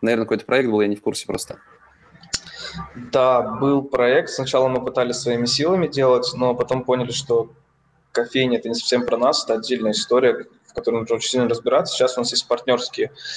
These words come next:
Speaker 2: э, взаимоотношения с нашими, ну, по сути, они наши субарендаторы,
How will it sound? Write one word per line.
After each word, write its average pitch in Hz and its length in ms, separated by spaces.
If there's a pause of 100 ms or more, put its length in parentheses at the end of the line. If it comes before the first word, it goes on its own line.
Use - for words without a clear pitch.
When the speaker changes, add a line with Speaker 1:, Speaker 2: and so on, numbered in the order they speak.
(520)
Speaker 2:
э, 120 80
взаимоотношения 120 800
с - 160
нашими, 117 460
ну, 131 160
по 117 100
сути, - 220
они 104 80
наши 101 180
субарендаторы, 113 1040